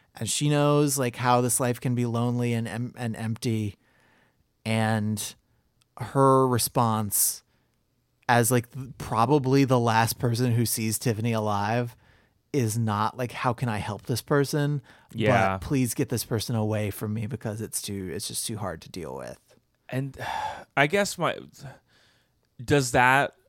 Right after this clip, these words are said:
Speaker 2: like, failure of hers, like, impact how she carries herself with other characters later in the book?
Speaker 1: Mm, she's very sad about Tiffany, but not really.
Speaker 2: Yeah, uh, that's, that
Speaker 1: It just
Speaker 2: I've
Speaker 1: kinda, it kinda, it, it's driving her own narrative of some, as somebody who doesn't wanna get sucked down and, like, become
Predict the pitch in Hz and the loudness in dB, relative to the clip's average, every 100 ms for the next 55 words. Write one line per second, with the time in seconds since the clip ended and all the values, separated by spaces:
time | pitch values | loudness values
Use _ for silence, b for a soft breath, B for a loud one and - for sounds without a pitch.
0 | _ _ _ _ _ 120 107 - - - | _ _ _ _ _ 2 2 0 -10 2
1 | 110 120 143 147 147 117 135 127 143 147 | 4 4 2 2 2 2 0 0 -2 -2
2 | 147 135 98 - 101 104 113 110 107 110 | -2 0 -2 -2 -4 -2 0 4 2 2
3 | - 104 95 101 101 - 95 104 104 101 | -4 0 2 0 -6 -2 0 0 0 -2
4 | 110 101 - 95 92 95 - 98 98 - | 0 0 0 -2 0 -4 -2 -2 -2 -4
5 | 95 95 - _ _ 92 92 101 98 92 | -4 -6 -12 _ _ -6 -2 0 0 -2
6 | 92 82 - 120 196 233 311 403 - 392 | -6 -8 -2 0 0 -4 -6 -2 0 0
7 | 220 175 185 135 156 156 139 120 - 139 | 2 4 4 6 6 6 4 2 0 0
8 | 139 113 104 131 123 120 131 - 151 135 | 2 -2 -2 -2 0 2 2 0 -4 -2
9 | 131 120 131 139 _ _ 104 101 87 82 | 0 -2 -2 -4 _ _ 0 2 4 0
10 | - 120 143 170 - B B B 165 156 | 0 -2 4 4 4 B B B 2 4
11 | 180 147 196 175 175 - 202 196 196 - | 4 6 6 4 2 4 2 4 0 0
12 | - 208 180 160 196 208 190 156 156 147 | 0 2 2 6 6 6 4 4 6 6
13 | 147 147 135 131 131 123 120 104 139 135 | 4 4 6 8 6 4 0 0 -2 0
14 | 139 - 151 131 131 117 123 127 120 117 | 0 2 2 2 2 2 2 4 2 0
15 | 120 120 117 107 _ - 123 - 127 113 | -4 -4 -4 -6 _ -2 -2 0 -2 0
16 | 113 107 107 - 117 - 123 107 101 95 | -2 -4 -6 -4 -4 -2 -4 -4 -4 -8
17 | 95 | -10